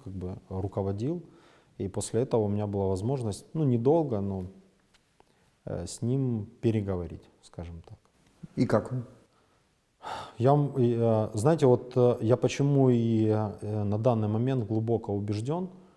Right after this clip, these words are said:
Speaker 1: что он хочет, э, менять. Ну, где-то, он же тоже юрист, он же тоже понимает, что нельзя вот
Speaker 2: А он не понимает, что люди его окружения подводят, я не знаю, под что?
Speaker 1: Это другая проблема.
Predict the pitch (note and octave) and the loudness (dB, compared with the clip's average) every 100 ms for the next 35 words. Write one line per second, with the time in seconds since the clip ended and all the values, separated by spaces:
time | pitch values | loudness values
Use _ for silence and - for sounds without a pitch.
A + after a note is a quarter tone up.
0 | _ - - G#2 G2 - A#2 G2+ - B2+ | _ -20 -8 -4 -4 -4 -4 -4 0 0
1 | - F#2+ - - - G2 F2+ F2 F2 E2+ | 0 -8 -10 -20 -12 -6 -4 -4 -6 -8
2 | F2 F#2 F#2+ F#2 D#2+ E2 - G2 G2 F#2+ | -10 -6 -4 -4 -6 -12 -14 -10 -8 -6
3 | G#2 B2+ C3+ - C3+ C#3 D3 D3+ A#2 G#2+ | -4 -4 -4 -2 -2 0 0 0 0 0
4 | F#2+ E2+ - F#2+ A2 D#3 B2+ - A2 A#2 | -2 -4 -6 -6 -2 -2 0 -2 0 0
5 | C#3 A#2 - - - - _ - - A#2 | 0 -2 -6 -20 -20 -20 _ -6 0 2
6 | A2+ A#2 B2 A#2+ D#3 C#3 A2+ - - A2 | 4 4 2 4 4 6 4 0 -4 0
7 | C3 C3 - B2 C3 F#3+ G3+ - A#2+ A2+ | 2 2 2 0 0 0 -2 -2 0 0
8 | A2+ A2 G#2 G2+ G2+ G2+ B2 D3 G#2 - | 0 0 0 0 -4 0 0 0 -2 0
9 | G#2 G2 A#2+ A2+ G2+ - G2+ F#2+ G#2 G2 | 0 2 2 2 0 -2 -2 0 2 0
10 | G#2 G#2 - G2+ - - D#2 - - G#2+ | 2 0 0 -6 -6 -8 -8 -8 -6 0
11 | B2 C3+ D3 C3 G#2 B2 B2+ F3+ D#3+ G#2+ | 2 4 6 6 6 2 2 0 0 -2